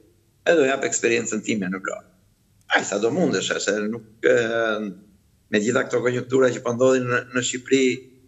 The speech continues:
është shumë vështirë dhe unë i kuptoj të rinjtë e sotëm që u duket sikur ua kanë mbyllur rrugët, po do të dëshiroja vetëm, vetëm që ata ta njihnin,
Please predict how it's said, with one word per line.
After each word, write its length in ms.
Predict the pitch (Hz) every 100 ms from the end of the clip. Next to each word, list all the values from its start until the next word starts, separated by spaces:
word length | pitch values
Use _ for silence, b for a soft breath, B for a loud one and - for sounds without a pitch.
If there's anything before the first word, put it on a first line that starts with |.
| -
është 160 | 117 -
shumë 240 | 143 127
vështirë 500 | 127 127 131 139 127
dhe 220 | 113 117 117 120 117 110 - - _ _ _ 131
unë 160 | 135
i 20 |
kuptoj 320 | 123 123 156 160
të 160 | 147 143
rinjtë 340 | 147 143 135
e 60 | 131
sotëm 500 | 143 135 135 139 135
që 180 | - 120 127 127 123 123 120 - -
u 180 | 123 127
duket 380 | 127 151 147 143
sikur 320 | - - 131
ua 220 | 131 135
kanë 240 | - 127 117
mbyllur 400 | 123 139 127 123 -
rrugët, 580 | 123 113 156 - 135 - - _ _ _ _ _ _ _ _ -
po 80 | 120
do 220 | 117 135
të 100 | 135
dëshiroja 640 | 139 147 147 151 139 127 135 147 120
vetëm, 420 | 123 143 143 143
vetëm 400 | 143 131 131 135
që 120 | 127 113
ata 260 | 110 127 123 -
ta 180 | 113 117
njihnin, 600 | 127 156 - 143 151